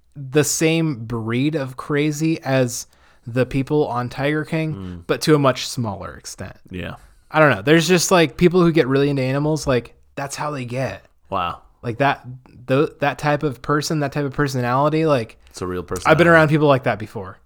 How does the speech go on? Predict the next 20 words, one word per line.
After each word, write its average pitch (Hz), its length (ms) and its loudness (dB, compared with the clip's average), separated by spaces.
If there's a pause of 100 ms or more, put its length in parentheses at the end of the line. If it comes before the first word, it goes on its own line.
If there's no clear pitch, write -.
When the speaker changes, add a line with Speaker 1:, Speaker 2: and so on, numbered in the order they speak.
Speaker 2:
Yeah. 90 240 -6 (240)
Interesting. 87 520 -14 (100)
Speaker 1:
Yeah, 147 180 2
it 131 80 2
is. 160 280 4
It's 139 140 -2
re-, 170 120 4
it 165 40 6
was 151 120 4
really 151 220 6
interesting. 104 540 -6
Speaker 2:
Hmm. 92 340 -10 (2250)
Yeah. 95 180 -16
Speaker 1:
There, 165 220 6
so 170 200 2
there's 160 320 6
this 143 160 -2
big 127 260 0
swap - 420 -2
meet, 139 300 -8